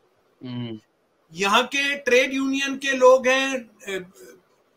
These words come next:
Speaker 2: खासतौर पे गुड़गांव के, मानेसर के, उन लोगों ने एक स्टिकर बनाया है जिसकी हजारों कॉपियां लेकर वो गांव-गांव घूम रहे हैं, लोगों को जमा कर रहे हैं और पंचायतों के अंदर उसको बांट रहे हैं और लोग ले रहे हैं उसको, उनको लोग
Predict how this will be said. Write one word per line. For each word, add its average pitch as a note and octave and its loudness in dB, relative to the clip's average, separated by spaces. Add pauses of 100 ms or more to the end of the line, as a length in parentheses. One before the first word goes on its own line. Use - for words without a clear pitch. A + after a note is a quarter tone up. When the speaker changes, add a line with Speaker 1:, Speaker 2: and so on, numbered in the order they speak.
(880)
Speaker 2:
खासतौर A3 0
पे A#3 0
गुड़गांव G#3+ 0
के, A#3 -2
मानेसर G#3+ -2
के, G#3+ -4 (880)
उन C4+ -4
लोगों C#4+ 0
ने D4 -4
एक B3+ 0
स्टिकर C#4+ -4
बनाया C4+ 0
है C#4+ -2
जिसकी C4+ -6
हजारों B3+ 0 (100)
कॉपियां B3+ 0
लेकर C4 -2
वो C4 0
गांव-गांव B3+ 4
घूम B3 -4
रहे C4 4
हैं, C4 2
लोगों B3+ 0
को B3+ -4
जमा A#3+ -2
कर B3+ -2
रहे B3+ -2
हैं C4 -2 (460)
और A#3+ 0 (120)
पंचायतों B3 2
के B3 -2
अंदर A#3+ 0
उसको A#3 -4
बांट A3 2
रहे B3 4
हैं B3+ 2
और A#3+ 0
लोग B3+ 6
ले C4+ 0
रहे D4 2
हैं C4+ 2
उसको, A3+ -4
उनको F#3+ -6
लोग A#3 2